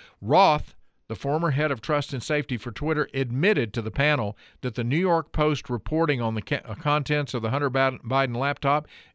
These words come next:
didn't violate Twitter's policies. No. In fact, he answered directly a question from Jim Jordan. "Mister Roth, did the government tell you the Hunter Biden laptop story was fake?"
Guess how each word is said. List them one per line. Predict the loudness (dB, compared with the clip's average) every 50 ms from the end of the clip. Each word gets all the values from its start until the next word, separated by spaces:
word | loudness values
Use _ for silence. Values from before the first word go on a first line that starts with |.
| -8 0
didn't | 2 2 2 4 2 0
violate | 4 4 6 6 6 4 4 2 0 -2 -4 -6 _ _ -16
Twitter's | -10 -4 -2 -2 0 0 -2 -4 -4 -8 -12 _ -20 _ -4
policies. | 2 4 4 4 4 0 -4 -10 -16 -18 -20 -20 -20 _ _ _ _ _ _ _ _ _ _ _ _ _ _ _ _ _ _ _ _ _ _ -6
No. | -2 -2 -2 -2 -4 _ _ _ _ _ _ _ _ _ _ _ _ -12
In | -6
fact, | -2 0 -2 -2 -2 -2
he | -2 -2 0
answered | -2 -2 -4 -6 -8 -6
directly | -6 -4 -2 -2 -2 -2 -4 -12 -20 -20 -20 _ _ _ _ _ _ _ _ _ _ _ _ _ _ -12 -12
a | -6
question | 0 0 0 0 0 -2 -6 -6
from | -4 -4 -4 -4
Jim | -2 -2 -2 -2 -2
Jordan. | -2 -2 -2 -2 -2 -4 -8 -14 -16 _ _ -14 -4 2
"Mister | 2 2 2 2 2 2
Roth, | 4 6 6 6 6 4 2 -2 -10 -20 -20 _ _ -6
did | -6 -4
the | -4 -2
government | 0 0 0 2 2 0 -2 -4
tell | -2 -2 0 0 2
you | 2 0 0
the | 0 0 0
Hunter | 0 0 0 -2 0
Biden | 2 2 2 2 2 0
laptop | 0 0 0 -2 -2 0 0 0 0 0
story | -4 -4 -2 0 0 0
was | 0 -2 -4 -6
fake?" | -6 -6 -4 -4 -4 -6 -6 -14